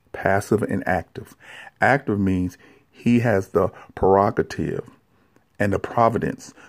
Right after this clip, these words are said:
to come and do what he wills with his subjects, which are, which is you. And then there's a passive will of God that God really prefers to act in under grace and mercy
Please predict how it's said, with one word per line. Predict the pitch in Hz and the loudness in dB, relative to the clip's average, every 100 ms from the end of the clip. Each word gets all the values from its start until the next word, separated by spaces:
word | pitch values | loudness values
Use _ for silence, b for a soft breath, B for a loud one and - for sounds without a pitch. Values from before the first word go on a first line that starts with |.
| B | B
to | - | -6
come | - 117 101 | 0 2 2
and | 90 | 4
do | 110 113 | 4 6
what | 101 95 | 6 2
he | 101 | 0
wills | 101 107 98 98 | 2 4 4 2
with | 95 | 0
his | 85 | -2
subjects, | - 104 104 - - | 2 2 2 -4 -6
which | 95 87 | -4 0
are, | 85 - | -2 0
which | 98 - | -2 -2
is | 90 101 | -4 -2
you. | 110 - - _ B B B B | -2 -4 -10 _ B B B B
And | 98 | 0
then | 120 135 | 4 6
there's | 120 104 | 6 4
a | |
passive | 101 - - 180 175 120 | 2 -4 -4 -4 -4 -6
will | 110 87 | -4 -4
of | - - | -4 -8
God | - - 131 B B B | -8 -6 -10 B B B
that | 131 | 0
God | 127 147 135 | 4 4 4
really | 160 | 2
prefers | 147 131 - 127 120 | 0 -2 2 2 2
to | - - | 0 -2
act | 113 117 - | -2 -2 0
in | 123 127 - - | 2 2 0 -4
under | 113 98 | -2 0
grace | 104 98 110 | 2 2 2
and | 110 | 2
mercy | 98 95 - | 4 2 0